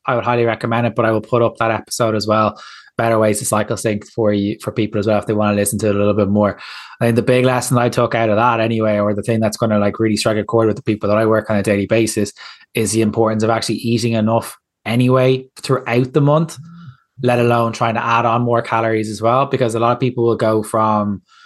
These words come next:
not skipping breakfast, being a salad Susan at lunch, and then wonder why their head is in the press in the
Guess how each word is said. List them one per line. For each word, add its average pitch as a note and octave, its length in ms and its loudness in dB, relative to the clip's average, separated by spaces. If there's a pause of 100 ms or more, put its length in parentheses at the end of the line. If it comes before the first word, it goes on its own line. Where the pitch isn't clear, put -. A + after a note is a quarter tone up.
(380)
not B2 300 0
skipping C3 300 0
breakfast, A#2+ 520 -2
being C3 240 2
a B2 40 2
salad B2 340 0
Susan A#2 400 0
at G#2 100 -2
lunch, G#2+ 540 0
and A2 160 0
then G#2+ 160 2
wonder G#2+ 260 2
why G#2+ 140 4
their G#2+ 100 4
head G#2+ 220 0
is G#2 100 -2
in A2 120 0
the G#2 80 0
press - 480 -4 (420)
in A#2 140 0
the A2+ 60 -2